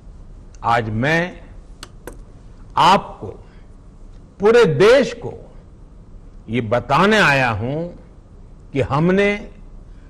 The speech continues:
तीन कृषि कानूनों को वापस लेने का, रिपील करने का निर्णय लिया है। इस महीने के अंत में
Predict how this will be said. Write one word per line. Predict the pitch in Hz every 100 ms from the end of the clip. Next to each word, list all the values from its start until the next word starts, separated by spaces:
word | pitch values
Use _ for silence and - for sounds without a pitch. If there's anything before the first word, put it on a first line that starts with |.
| - - - -
तीन | 208 240 254 254 240 240
कृषि | 170 175 165 202 208 -
कानूनों | 160 147 156 147 131
को | 120 147 165 - - - - - - - - - - - - - - -
वापस | 92 139 160 190 -
लेने | 151 131 120
का, | 104 101
रिपील | 104 135 180 196 185
करने | 147 127 123 127
का | 160
निर्णय | 143 120 117 120 120
लिया | 104 101 95 92
है। | - 110 - - - - - - - - - - - - - - - - - 277
इस | 311 -
महीने | 208 170 165 160 202 220
के | 220 208
अंत | 180 208 226 226
में | 143 82